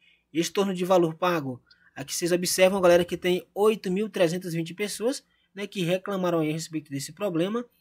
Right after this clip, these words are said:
E a respeito de cancelamento, né? Sete mil setecentos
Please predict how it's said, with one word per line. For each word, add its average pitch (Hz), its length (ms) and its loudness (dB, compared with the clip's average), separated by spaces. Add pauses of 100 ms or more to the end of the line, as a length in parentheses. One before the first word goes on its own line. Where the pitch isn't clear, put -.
(400)
E 277 300 0
a 254 140 -2
respeito 220 420 -2
de 208 120 -10
cancelamento, 196 960 -2
né? 165 200 -6 (340)
Sete 247 340 0
mil 247 220 2
setecentos 220 920 -4